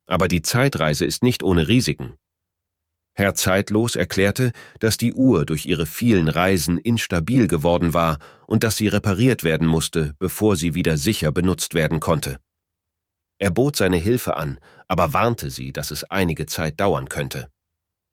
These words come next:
In den folgenden Tagen besuchten Lara und Matthias Herrn Zeitlos täglich im Laden, halfen ihm bei kleinen Aufgaben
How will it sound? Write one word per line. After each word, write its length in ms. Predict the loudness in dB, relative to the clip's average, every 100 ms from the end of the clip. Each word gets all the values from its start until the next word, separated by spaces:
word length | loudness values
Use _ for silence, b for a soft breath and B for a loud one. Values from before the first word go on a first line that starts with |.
| _ _ _ 0
In 140 | 2
den 140 | 4
folgenden 460 | 2 2 4 4 2
Tagen 420 | 2 -2 0 -2
besuchten 480 | -2 -2 -2 -2 0
Lara 440 | 2 2 0 0
und 200 | -2 -2
Matthias 540 | -4 -4 -2 0 0 -2
Herrn 220 | -2 -2
Zeitlos 640 | -2 -2 -2 -2 -4 -4 -4
täglich 440 | -2 -2 -4 -4
im 120 | 0
Laden, 380 | 2 2 0 -2 B B B -2
halfen 420 | 0 0 0 -2
ihm 320 | 2 2 2
bei 160 | 2 -2
kleinen 480 | -2 0 2 2
Aufgaben 680 | 2 0 0 -2 0 2 0